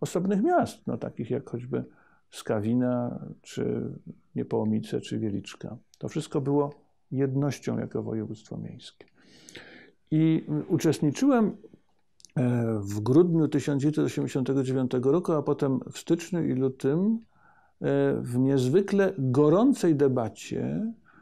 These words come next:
która, myślę, że jest ilustracją i odpowiedzią na pytanie pani redaktor. Otóż, e, Kraków się podzielił w dyskusji, czy chcemy mieć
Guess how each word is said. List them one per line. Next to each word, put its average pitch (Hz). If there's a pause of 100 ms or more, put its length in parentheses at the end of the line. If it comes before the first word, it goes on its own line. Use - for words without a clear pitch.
(200)
która, 151
myślę, 190
że 196
jest 196
ilustracją 180
i 165
odpowiedzią 165
na 131
pytanie 104
pani 110
redaktor. 110 (800)
Otóż, 156
e, 151
Kraków 185
się 196 (880)
podzielił 147 (640)
w 139
dyskusji, 160
czy 160 (320)
chcemy 156
mieć 135